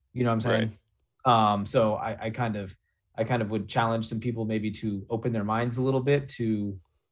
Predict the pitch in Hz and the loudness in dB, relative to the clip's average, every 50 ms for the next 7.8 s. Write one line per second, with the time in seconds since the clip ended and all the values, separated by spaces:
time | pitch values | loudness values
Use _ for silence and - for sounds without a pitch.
0 | _ _ - 110 98 - - - 123 113 - 127 117 113 117 113 110 113 147 139 | _ _ 0 0 0 0 0 0 0 0 2 0 2 2 2 4 4 4 4 4
1 | 139 135 127 - 127 123 120 - - 127 127 120 113 107 98 - - - - - | 4 4 4 4 4 4 4 2 2 2 2 2 2 -2 -4 -6 -8 -12 -14 -14
2 | - - 247 233 208 185 180 175 - - 208 196 - - - - - 233 220 - | 2 6 8 10 10 10 10 8 8 8 8 8 8 8 6 8 8 8 8 6
3 | 147 - 196 196 185 180 139 139 185 190 196 196 180 175 165 156 151 156 143 131 | 6 4 6 8 10 8 8 8 4 4 6 6 6 6 6 4 4 2 2 0
4 | 117 - - 143 127 - - 120 113 107 107 113 123 120 113 110 110 107 113 110 | -2 -4 -4 -4 -4 -4 -4 -6 -6 -4 -4 -4 -2 -2 -2 -2 -2 -2 -4 -8
5 | 110 104 98 110 113 110 110 107 104 104 101 98 95 - _ _ _ _ _ _ | -10 -10 -4 -2 2 2 4 4 2 0 -2 -6 -10 -14 _ _ _ _ _ _
6 | _ _ _ _ - 123 120 123 113 110 101 110 104 101 98 98 101 98 95 98 | _ _ _ _ -8 -2 0 2 2 2 2 2 2 0 -2 -4 -4 -6 -6 -8
7 | 95 87 - 95 98 95 95 - - - 113 107 101 101 95 92 | -8 -10 -10 -12 -12 -12 -12 -14 -14 -10 -8 -8 -6 -6 -8 -10